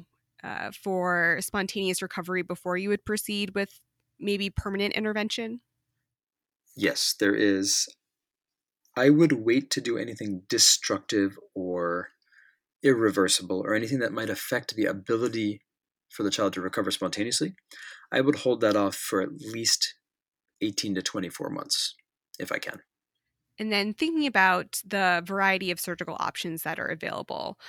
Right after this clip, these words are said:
Speaker 1: let's first focus on a unilateral vocal fold immobility. What are the different surgical options that are available for this patient?
Speaker 2: The surgical options in kids are very similar to those in adults, but we weigh them a little bit differently.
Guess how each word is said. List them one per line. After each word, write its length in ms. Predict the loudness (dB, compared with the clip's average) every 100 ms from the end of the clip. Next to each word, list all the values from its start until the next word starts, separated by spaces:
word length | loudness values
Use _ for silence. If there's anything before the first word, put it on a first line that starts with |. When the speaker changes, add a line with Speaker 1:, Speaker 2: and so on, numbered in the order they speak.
| -20 -14
Speaker 1:
let's 260 | -2 -2 -2
first 440 | -2 0 0 -2
focus 360 | -6 -6 -6 -8 -8
on 520 | -6 -6 -6 -10 -12 _
a 80 | -10
unilateral 760 | -4 -2 2 4 4 2 -4 -4
vocal 280 | -8 -8
fold 540 | -12 -10 -10 -8 -10 -10
immobility. 800 | -8 -6 -6 -6 -8 -8 -8 -8 -12 _ _ -20 -20 -20 -20 -20 _ -16
What 280 | -4 -2 0
are 100 | 0
the 120 | -2
different 480 | -4 -4 -4 -4 -6
surgical 320 | -6 -6 -4
options 500 | -6 -6 -8 -8 -6
that 140 | -4
are 160 | -2 -2
available 440 | -2 -6 -6 -10 -12
for 120 | -12
this 200 | -12 -14
patient? 480 | -14 -12 -10 -10 -12 _ _ _ _ _ _ _ _ _ _ _
Speaker 2:
The 60 | -4
surgical 380 | -2 0 4 4
options 340 | 6 4 2
in 160 | 2 0
kids 400 | -2 0 4 4
are 220 | 6 4
very 380 | 6 6 6 6
similar 500 | 6 6 4 2 0
to 120 | 0
those 220 | 0 0
in 80 | 0
adults, 460 | -4 0 2 2 0
but 260 | -2 -2
we 120 | -2
weigh 260 | 2 4 4
them 160 | 4 2
a 60 |
little 220 | 0 0
bit 180 | 0 -2
differently. 400 | -4 -6 -10 -12